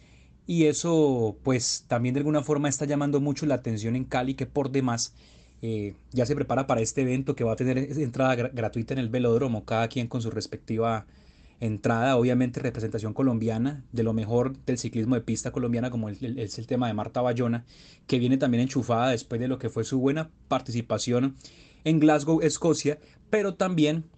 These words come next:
eh, una presentación que se sostuvo de alguna forma en Milton, Canadá, y obviamente aquí en Colombia, pues, la idea es que pueda sostenerse, así como lo hizo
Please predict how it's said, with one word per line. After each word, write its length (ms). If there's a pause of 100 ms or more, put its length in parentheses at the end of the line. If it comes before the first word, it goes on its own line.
eh, 260
una 160
presentación 460
que 100
se 80
sostuvo 520 (240)
de 80
alguna 200
forma 280
en 80
Milton, 300
Canadá, 360
y 80
obviamente 680 (320)
aquí 220
en 80
Colombia, 440
pues, 200
la 100
idea 400 (120)
es 140
que 100
pueda 300
sostenerse, 800 (720)
así 220
como 200
lo 120
hizo 380